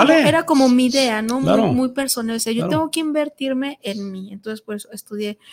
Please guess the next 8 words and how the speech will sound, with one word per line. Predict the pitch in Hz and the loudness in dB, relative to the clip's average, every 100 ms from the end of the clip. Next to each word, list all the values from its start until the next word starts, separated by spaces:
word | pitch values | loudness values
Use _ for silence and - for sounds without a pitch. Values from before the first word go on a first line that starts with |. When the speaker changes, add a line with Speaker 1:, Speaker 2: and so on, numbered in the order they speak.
| - _ - | -20 _ -4
Speaker 2:
la | 208 | -2
licenciatura | 202 202 202 190 202 | -2 -4 -8 -10 -10
en | 196 | -12
psicología | - - 196 202 269 269 262 285 _ _ _ _ | -14 -14 -16 -16 -12 -10 -8 -10 _ _ _ _
y, | 226 214 208 208 _ | -10 -6 -6 -6 _
y | - 202 | -14 -8
yo | 208 | -8
dije, | 208 208 226 | -8 -8 -8